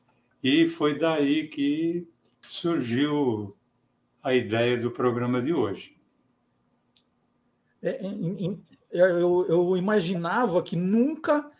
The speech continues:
Speaker 2: isso ia ter liga uma coisa com a outra, e tem.
Speaker 1: É, olha, eu lembrei de uma frase de Lavoisier, que é considerado o pai da química moderna,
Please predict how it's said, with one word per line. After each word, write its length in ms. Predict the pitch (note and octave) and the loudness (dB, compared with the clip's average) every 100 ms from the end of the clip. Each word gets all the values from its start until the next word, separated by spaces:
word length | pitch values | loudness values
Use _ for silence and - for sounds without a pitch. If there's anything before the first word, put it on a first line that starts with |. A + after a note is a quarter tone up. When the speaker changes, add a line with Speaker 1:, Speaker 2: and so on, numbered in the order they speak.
| _ | _
Speaker 2:
isso 480 | A3 A3+ A#3 - B3+ | 0 2 0 0 4
ia 160 | A3+ A3+ | 8 8
ter 380 | A3+ A3 A3 A#3 - _ _ | 8 8 8 8 0 _ _
liga 480 | F#3 F#3+ B3 F3 D3+ | -4 2 2 4 2
uma 200 | D#3+ F3+ | 2 0
coisa 360 | F3+ G3+ F#3+ G3 | 4 6 8 6
com 140 | A#3 | 6
a 60 | B3 | 10
outra, 360 | A3+ G#3+ F#3 | 12 10 6
e 60 | F#3+ | 2
tem. 420 | - A#3+ F#3 B2+ - - - _ _ _ _ _ _ _ _ _ _ _ _ - | 10 8 8 -2 -12 -20 -20 _ _ _ _ _ _ _ _ _ _ _ _ 4
Speaker 1:
É, 340 | F3+ C3+ B2+ | 6 6 6
olha, 280 | C#3+ B2 A#2 | 4 6 4
eu 120 | C#3 | 4
lembrei 520 | F3 F3 C3 E3 D3 | 4 4 4 4 4
de 80 | A#2 | 2
uma 240 | C3 C#3+ - | 2 2 0
frase 600 | - C#3 C#3+ C3+ B2 A2+ | 2 6 6 6 2 -2
de 300 | A2 A#2 A2+ | 0 0 0
Lavoisier, 960 | A#2 A2+ B2+ A2+ G2+ A2 A#2+ C3+ - _ _ _ _ | 2 2 2 2 2 2 2 0 -6 _ _ _ _
que 100 | - | -2
é 60 | B2+ | 0
considerado 720 | C3+ A#2 D#3 A2+ A#2+ B2+ B2 | 0 -2 -2 0 0 0 -2
o 100 | B2 | -4
pai 260 | - B2 G#2+ | -2 -2 -2
da 80 | G2 | -6
química 400 | - A2 A2 A#2 | -4 -4 -4 -6
moderna, 580 | G#2+ G2+ B2 C3+ G#2 | -6 -2 0 0 -2